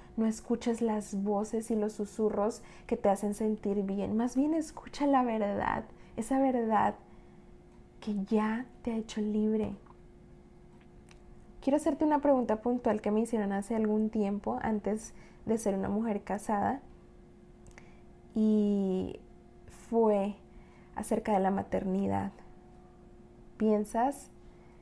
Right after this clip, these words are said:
en tener hijos? Y si te soy sincera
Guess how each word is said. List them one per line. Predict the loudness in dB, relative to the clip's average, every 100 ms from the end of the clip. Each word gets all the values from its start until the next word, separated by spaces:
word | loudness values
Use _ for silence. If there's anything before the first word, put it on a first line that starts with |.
| -12 0
en | 2
tener | 4 4 4
hijos? | 2 -2 -4 -4 -6 -16 -20 -16 -8
Y | 0
si | 2
te | 2
soy | 2 2 2
sincera | 2 0 2 2 2 -2